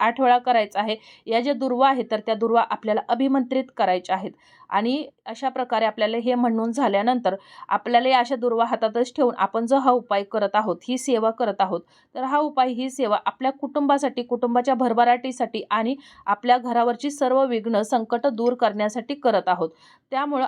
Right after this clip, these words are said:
आपल्याला अगदी मनापासून आणि श्रद्धेने हा उपाय करायचा आहे. आणि अशा प्रकारे आपल्याला, अ, एकशे आठ वेळा "ओम गण गणपते नमः", त्याचबरोबर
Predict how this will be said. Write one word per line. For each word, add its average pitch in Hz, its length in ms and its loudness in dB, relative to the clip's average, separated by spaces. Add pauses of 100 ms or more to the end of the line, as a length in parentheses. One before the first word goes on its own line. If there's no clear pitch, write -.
आपल्याला 214 460 0
अगदी 240 280 0
मनापासून 254 640 0
आणि 226 180 -4
श्रद्धेने 240 480 0
हा 277 160 2
उपाय 202 300 -2
करायचा 180 460 0
आहे. 180 200 -2 (920)
आणि 262 280 -12
अशा 269 220 -4
प्रकारे 294 520 2
आपल्याला, 233 460 2 (320)
अ, 220 100 -4
एकशे 254 400 -2 (120)
आठ 262 240 2
वेळा 226 240 2
"ओम 269 240 2
गण 247 180 2
गणपते 240 480 0
नमः", 247 280 4 (160)
त्याचबरोबर 262 540 -2